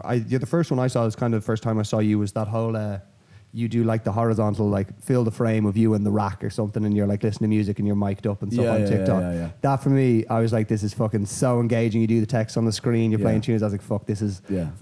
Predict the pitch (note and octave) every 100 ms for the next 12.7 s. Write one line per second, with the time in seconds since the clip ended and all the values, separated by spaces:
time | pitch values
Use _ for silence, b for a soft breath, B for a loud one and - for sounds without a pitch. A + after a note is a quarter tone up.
0 | - B2+ B2+ C3 C#3 C3 C3+ C3+ A#2 B2+
1 | B2 A#2+ A#2 A2 B2 A#2 A2 A2 A2+ A2+
2 | G#2+ G#2+ A2+ A2+ A2+ A2+ G#2+ A2+ A2+ A2
3 | G#2 - A#2 A#2 A2 A2 A2 G#2 G#2+ G#2+
4 | G#2+ G#2+ G#2+ G#2 G#2 A2 G#2 G2 F#2 G#2
5 | G#2+ G#2 B2+ A2+ G#2 G2+ B2+ G#2+ G#2 F#2+
6 | A2 G2+ - A#2+ - E2+ - E2+ E2+ E2+
7 | - F2 D#2+ - F2 A2 - G#2+ G2 F#2
8 | G2 F#2+ F#2 F2+ F2 E2 D#2 - - G2
9 | F#2+ F#2 - G#2 A#2+ A#2+ A2+ A2+ A2+ G2+
10 | G2 F#2+ F2+ - F#2+ F2+ - G2 G2 F#2+
11 | - - G#2+ A2 G2+ F#2 E2 D#2+ - G2
12 | D#2 F2 D#2+ - - - E2